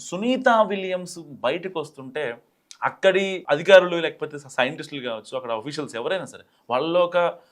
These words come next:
భావోద్వేగ, ఆ, భరితమైన ఒక ప్రసంగం కావచ్చు, లేకపోతే వాళ్ళ కళ్ళల్లో ఆ యొక్క బాధ కావచ్చు చాలా క్రిస్టల్ క్లియర్గా కనిపించింది. So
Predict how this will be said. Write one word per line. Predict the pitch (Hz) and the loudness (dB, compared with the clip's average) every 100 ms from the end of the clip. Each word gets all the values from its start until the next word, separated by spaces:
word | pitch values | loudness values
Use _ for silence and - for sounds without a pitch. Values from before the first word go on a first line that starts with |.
| _ | _
భావోద్వేగ, | 117 143 180 175 160 170 160 160 156 147 - _ - | 2 4 4 0 -4 -4 -2 0 -2 -6 -12 _ -6
ఆ, | 135 131 | -4 -4
భరితమైన | 131 139 147 147 139 135 | -2 -2 -2 -6 -8 -6
ఒక | 127 123 120 113 104 _ | -6 -6 -6 -6 -8 _
ప్రసంగం | 127 139 160 151 | -10 -10 -12 -12
కావచ్చు, | 135 110 107 - 123 | -10 -10 -12 -14 -12
లేకపోతే | 123 120 - 131 | -12 -12 -8 -2
వాళ్ళ | 127 123 - | -2 -4 -6
కళ్ళల్లో | 120 143 156 156 143 - - - | -4 -2 -2 -4 -4 -10 -20 2
ఆ | 131 139 | 6 6
యొక్క | 135 135 131 | 4 0 -4
బాధ | 123 - 131 170 226 | -4 0 4 6 6
కావచ్చు | 208 165 135 127 139 110 - _ - | 4 0 -2 -4 -10 -10 -16 _ -6
చాలా | 139 | -6
క్రిస్టల్ | 139 131 - - 170 | -6 -16 -12 -4 -4
క్లియర్గా | 170 139 135 131 | -4 -8 -8 -8
కనిపించింది. | 127 113 104 104 90 85 _ _ _ - | -12 -16 -18 -20 -20 -20 _ _ _ -8
So | 104 | -8